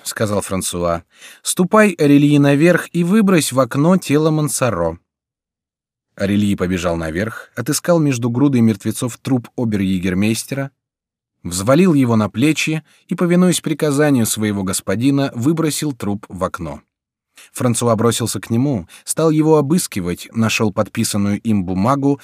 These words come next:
и, крепко стиснув её в руке, сказал: "Вот чего я искал. Теперь нам здесь больше нечего делать. Пойдём". "А Диана?" "Ну, бог с нею. Я уже больше не влюблён.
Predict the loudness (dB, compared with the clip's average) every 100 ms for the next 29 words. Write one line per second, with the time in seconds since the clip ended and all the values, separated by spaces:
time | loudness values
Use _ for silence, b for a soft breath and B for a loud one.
0 | B -8 -2 -2 -2 -4 -4 -4 -4 -6
1 | -4 -2 -2 -6 -6 -6 -4 -4 -2 0
2 | -2 -4 _ _ _ _ _ _ _ _
3 | _ _ _ _ 0 2 2 4 6 6
4 | 4 2 2 2 2 -2 b -4 0 2
5 | 2 2 0 2 2 2 2 0 0 -2
6 | -2 -2 -4 -6 -10 -20 _ _ _ -8
7 | -4 -2 -2 -4 _ _ _ _ _ _
8 | _ _ _ _ _ _ -2 0 2 2
9 | 4 4 2 0 -4 -8 _ _ _ _
10 | _ _ -8 -2 2 2 2 -4 -6 -8
11 | -14 b b b 0 2 2 0 0 -2
12 | 0 0 0 0 -2 -4